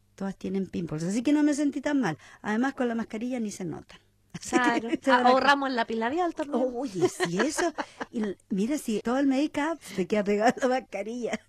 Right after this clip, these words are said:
Speaker 1: <laughs> Claro, si uno no saca nada con pintarse los labios, yo creo que ese es uno de los rubros que en este <laughs> momento está un poquito deficiente, porque ¿quién va a ir a comprar lápiz labial si no lo puedes ni usar, <laughs> ¿cierto?
Speaker 2: Claro.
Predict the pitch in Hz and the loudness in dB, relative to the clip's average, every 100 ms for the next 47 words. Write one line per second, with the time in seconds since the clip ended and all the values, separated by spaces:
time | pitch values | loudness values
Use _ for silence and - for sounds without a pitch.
0 | 294 - - - 294 302 - - - - | -10 -8 -6 -6 -8 -12 -12 -14 -18 -18
1 | - 294 294 226 277 262 269 262 247 233 | -6 -2 0 2 2 2 2 0 -2 -2
2 | 214 226 269 247 226 262 262 254 240 233 | -2 0 0 0 0 -2 -2 0 0 -2
3 | 277 214 170 185 208 226 214 247 233 214 | 0 0 0 0 -2 -2 -4 -4 -2 -2
4 | 220 208 190 175 180 196 240 262 392 - | -2 -2 -4 -6 -2 0 0 -2 -6 -10
5 | _ - - 214 - 202 220 262 294 247 | _ -20 -10 -8 -6 -2 2 2 2 0
6 | 311 294 254 - 208 185 208 214 233 202 | 0 2 0 0 -4 -4 -6 -2 -2 -2
7 | 185 190 185 - 269 349 320 214 190 175 | -2 -2 -2 -2 -2 0 2 0 -2 -8
8 | - 285 269 254 254 240 233 262 254 247 | -4 0 0 0 0 0 -2 0 0 -2
9 | 226 277 226 233 247 233 220 254 302 - | -6 -8 -4 -2 -2 -2 -2 -2 -4 -4
10 | 240 233 220 233 233 220 202 202 - 233 | -4 -2 -2 0 0 0 -2 -6 -8 -10
11 | - - - 202 - - 151 139 - 208 | -10 -14 -14 -16 -16 -12 -12 -12 -12 -12
12 | 226 202 185 | -10 -10 -10